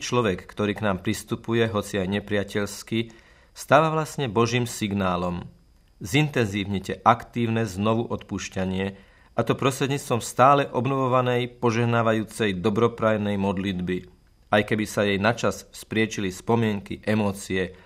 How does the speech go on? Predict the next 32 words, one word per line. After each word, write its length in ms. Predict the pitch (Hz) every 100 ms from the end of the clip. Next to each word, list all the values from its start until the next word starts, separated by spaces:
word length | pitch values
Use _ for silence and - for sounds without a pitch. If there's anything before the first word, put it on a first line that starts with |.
| - -
a 160 | - 98
spontánna 720 | - - 123 120 101 92 90
túžba 400 | 90 110 95 87
po 80 | 90
odplate. 720 | 101 104 - 104 - 85 - - _ _ _ _ _ _ _ _ _ _
Je 80 | 139
však 240 | - 190
čosi 240 | - - 135
takéto 720 | 110 107 123 120 117 113 -
v 160 | 90 98
ľudských 400 | 101 - 117 113
silách? 560 | - 90 92 107 110 - - _ _ - _ - - - 113
Nie 160 | 139
je 160 | 180 170
to 60 | -
čosi, 340 | 139 131 135
čo 160 | 135 127
nás 160 | 95
nedostižne 640 | 104 117 117 - 123 127 107
presahuje 800 | - 101 92 98 92 117 117 - - - -
a 40 | 113
čoho 240 | 160 165
bol 160 | 160 147
schopný 400 | - 139 139 107
vlastne 320 | 117 120 131
iba 320 | 123 117 117 101
on, 400 | 98 107 117 - 104
Boží 320 | 113 110 120
syn, 480 | - 101 101 110 113 - _ -
síce 320 | 139 135 127
pravý 320 | 127 127 120
človek, 480 | 110 117 113 104